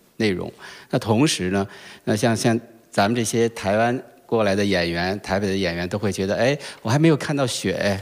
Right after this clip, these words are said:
或者看到，或者一个台湾人来说：“哎，下雪是什么样？”或者他们在北京忽然遇到了雪，他们会很兴奋，在那儿欢呼。所以我觉得这个就是说特别有意思的一些，呃，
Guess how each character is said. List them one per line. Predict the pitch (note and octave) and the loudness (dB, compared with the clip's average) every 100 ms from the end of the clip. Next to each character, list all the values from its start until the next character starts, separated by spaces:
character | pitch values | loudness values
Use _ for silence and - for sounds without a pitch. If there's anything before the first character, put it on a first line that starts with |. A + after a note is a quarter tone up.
| - | -8
或 | - | 0
者 | B2+ | 2
看 | B2 B2+ | 2 2
到， | B2 A#2 - - | 2 2 -2 -2
或 | B2+ | 2
者 | |
一 | A#2 A#2+ | 2 2
个 | |
台 | A#2+ - G#2 | 0 0 2
湾 | B2 | 2
人 | A2+ A#2 | 2 0
来 | G#2+ | 0
说 | A2 - - - | -2 -4 -14 -6
：“哎， | F3+ C#3 B2+ - | 0 0 0 -10
下 | - E3 B2+ | 0 2 2
雪 | F#2+ | 0
是 | F2 - | -6 -6
什 | F#2 | -4
么 | G2 | -2
样？” | F#2 | 0
或 | C3 | 2
者 | A2 | 2
他 | G2+ B2+ | 2 2
们 | |
在 | C3 A2+ | 4 4
北 | G2 F#2 | 2 2
京 | A2+ A#2 | 2 4
忽 | - | 6
然 | E3 C3+ - - - | 6 4 -4 -16 0
遇 | A3 E3+ | 2 6
到 | A#2+ F#2+ | 4 2
了 | F#2+ | -2
雪， | F#2 F2+ | -4 -4
他 | A#2 | -2
们 | C3 | 0
会 | B2+ B2 A2 - | 2 0 0 -6
很 | - G#2 | -4 0
兴 | G2+ - C3+ G#2 | 2 4 4 2
奋， | A#2 | 0
在 | G#2+ A2 | -2 -4
那 | G#2 | -8
儿 | |
欢 | - A#2+ A#2 | -8 -6 0
呼。 | A#2+ A#2+ - - - - | 0 0 -4 -12 -10 -6
所 | - E3 | 6 10
以 | |
我 | D#3 | 10
觉 | B2+ C#3+ | 8 8
得 | D3 | 8
这 | D#3+ | 6
个 | D3+ | 4
就 | C#3+ | 2
是 | C#3 | 4
说 | D3 | 2
特 | D3 E3 | 4 4
别 | E3+ | 6
有 | D#3+ A2 | 6 6
意 | E3 C#3+ | 2 2
思 | A2+ B2 | 2 2
的 | |
一 | A#2 | 2
些， | G#2 B2 B2 - - - - - | 2 2 2 -2 -14 -12 -6 0
呃， | A#2+ A#2 A2+ A2+ A2+ A#2 A2+ | 2 2 0 0 0 0 -2